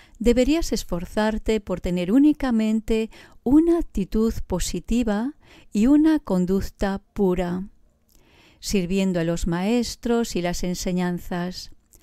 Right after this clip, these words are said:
purificando tus propios oscurecimientos y acumulando mérito y sabiduría,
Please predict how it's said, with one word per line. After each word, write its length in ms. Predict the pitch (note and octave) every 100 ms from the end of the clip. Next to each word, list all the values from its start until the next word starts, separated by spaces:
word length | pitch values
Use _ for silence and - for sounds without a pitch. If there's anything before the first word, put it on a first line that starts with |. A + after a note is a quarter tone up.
| _ - -
purificando 680 | - A#3 C4 B3 D4+ E4 F4
tus 220 | G3+ -
propios 520 | - G3 F#3 G#3+ G#3
oscurecimientos 1300 | E3+ - F3 F3 E3+ F3+ F#3+ A3+ A3 G#3 A3 B3+ - - - -
y 60 |
acumulando 840 | G#3 - A3+ A3+ C#4 D4 C#4+ D4+ D4+
mérito 680 | - G3+ A#3 A#3 A3+ A#3+ A#3+
y 160 | - F#3
sabiduría, 880 | - F3 F3+ F3+ G#3 A#3 G#3+ A3